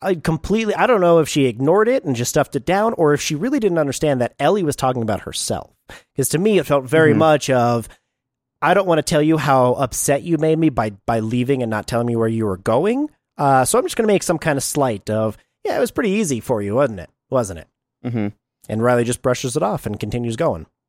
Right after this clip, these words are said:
Speaker 2: Yeah, I can get that. Just kinda, like, tiptoeing, tiptoeing around the subject that she, Riley literally ditched her.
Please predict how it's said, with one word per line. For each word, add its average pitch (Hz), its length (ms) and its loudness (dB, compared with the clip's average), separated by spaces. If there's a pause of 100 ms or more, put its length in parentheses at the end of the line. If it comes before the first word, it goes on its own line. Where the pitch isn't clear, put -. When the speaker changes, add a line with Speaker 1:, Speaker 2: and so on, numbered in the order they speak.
(580)
Speaker 2:
Yeah, 147 100 0
I 170 60 0
can 147 100 -6
get 107 140 -2
that. 101 180 0
Just - 140 -8
kinda, 117 180 0
like, 104 140 -2
tiptoeing, 104 640 -2
tiptoeing 117 440 0
around 107 180 2
the 101 60 0
subject 101 400 0
that 95 160 0
she, - 300 -2
Riley 101 320 2
literally 98 320 2
ditched 95 320 -2
her. 113 240 0